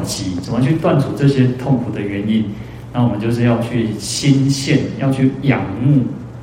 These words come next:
灭。灭就是一种烦恼灭了，你已经没有任何的烦恼，你已经得到解脱了，无-，你得到不生不灭了。啊，所以你要去心现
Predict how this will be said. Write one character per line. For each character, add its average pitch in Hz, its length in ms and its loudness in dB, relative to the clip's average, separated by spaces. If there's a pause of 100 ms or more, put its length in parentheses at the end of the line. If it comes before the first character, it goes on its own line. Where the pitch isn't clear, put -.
(160)
灭。 147 320 6 (300)
灭 165 180 0
就 156 100 2
是 147 160 2
一 139 100 4
种 101 120 -2 (460)
烦 120 240 2
恼 - 180 2
灭 135 280 4
了， 98 120 -2 (120)
你 - 60 0
已 131 80 6
经 123 140 2
没 123 180 6
有 - 80 2 (320)
任 160 160 2
何 - 60 0
的 - 120 -4
烦 113 140 -2
恼， 107 180 0
你 127 60 4
已 120 40 4
经 123 120 2
得 117 120 0
到 135 200 0
解 101 260 -6 (100)
脱 113 200 -2
了， 101 60 -2 (180)
无-， 113 160 -4 (320)
你 131 120 4
得 117 100 0
到 127 120 0
不 127 160 0
生 123 280 2
不 110 100 -2
灭 117 300 4
了。 98 60 -4 (520)
啊， - 140 -8
所 175 140 -2
以 139 180 2 (480)
你 - 80 0
要 139 120 6
去 160 160 2
心 151 480 6
现 151 320 2